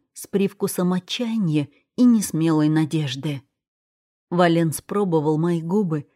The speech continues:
как изысканный десерт, осторожно и бережно касаясь и изучая – словно боялся спугнуть.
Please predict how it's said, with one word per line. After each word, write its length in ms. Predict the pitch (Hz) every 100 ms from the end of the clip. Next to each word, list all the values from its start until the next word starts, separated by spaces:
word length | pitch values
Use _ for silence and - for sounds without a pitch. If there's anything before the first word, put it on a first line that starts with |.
| _
как 200 | 196 -
изысканный 600 | 202 180 190 - 196 202
десерт, 640 | 196 226 - 233 156 - _ _ _
осторожно 800 | - 160 151 151 160 180 160 151
и 20 |
бережно 540 | 151 170 180 151 156 156
касаясь 640 | 160 135 170 170 160 - -
и 160 | 170
изучая – 680 | 147 151 139 175 147 139 143 _ _ _ -
словно 480 | - 220 190 208
боялся 520 | 202 214 190 180 - 196
спугнуть. 680 | - 247 220 220 151 -